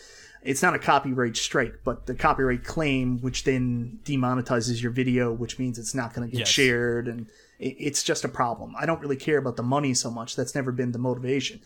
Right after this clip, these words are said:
Speaker 1: but it would really bother me if I put, like, you know, ten and eleven hours into a video and then no one watched it because I put the wrong kind of music in there. So lately it's just been the YouTube, uh, resource they've got there in studio that you can go and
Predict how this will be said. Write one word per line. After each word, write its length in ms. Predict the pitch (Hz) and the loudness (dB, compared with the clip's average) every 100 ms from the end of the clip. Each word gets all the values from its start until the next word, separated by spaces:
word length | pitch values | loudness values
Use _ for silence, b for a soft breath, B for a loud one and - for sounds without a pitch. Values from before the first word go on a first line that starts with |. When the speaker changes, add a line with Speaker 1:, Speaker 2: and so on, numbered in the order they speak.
| B B _ | B B _
Speaker 1:
but 120 | 143 | 0
it 100 | 135 | 2
would 160 | 139 131 | 0 0
really 200 | 151 139 | 2 2
bother 320 | 127 135 131 | 4 4 4
me 100 | 123 | 0
if 160 | 117 127 | -2 -4
I 120 | 117 - - | -6 -8 -4
put, 260 | 165 - | -2 -2
like, 240 | 131 120 - | -6 -8 -6
you 60 | |
know, 140 | 127 113 b b - | -6 -6 b b -6
ten 220 | - 151 | -2 0
and 220 | 135 117 | 0 -2
eleven 340 | 120 131 131 127 | 0 2 2 2
hours 320 | 135 120 117 | 2 2 0
into 240 | 135 123 | 0 0
a 40 | 117 | 2
video 360 | 147 143 117 | 2 2 0
and 100 | 117 | 0
then 140 | 123 123 | 0 2
no 80 | |
one 240 | 131 120 120 | 0 -2 -2
watched 380 | 127 135 - - | -2 -2 -2 -6
it 100 | - | -6
because 240 | 123 123 | -4 -2
I 60 | 117 | -2
put 180 | 143 | -4
the 80 | 135 | -4
wrong 220 | 113 113 | -6 -8
kind 120 | 107 117 | -8 -6
of 80 | |
music 420 | 117 127 123 107 113 | 0 2 2 -2 -8
in 120 | 110 | -10
there. 160 | 110 - b b b | -12 -18 b b b
So 240 | - 127 | 2 2
lately 380 | 123 156 175 151 | 4 4 6 4
it's 140 | 135 - | 4 4
just 240 | 135 - | -2 0
been 160 | 127 120 | 0 2
the 240 | 120 110 120 | 0 0 0
YouTube, 540 | 139 127 127 120 110 - | -2 2 2 2 0 -2
uh, 320 | 117 107 113 - - | -2 -2 -4 -10 -6
resource 440 | 135 135 123 123 | -2 0 2 0
they've 180 | - 117 | 0 -2
got 180 | 123 113 | -2 -2
there 120 | 117 | -2
in 100 | 110 | -2
studio 560 | 113 - 123 107 117 117 | -4 0 -2 -2 -8 -8
that 140 | 113 - | -8 -4
you 80 | |
can 140 | 123 120 | -2 0
go 240 | 123 113 | 0 0
and 160 | 107 | -2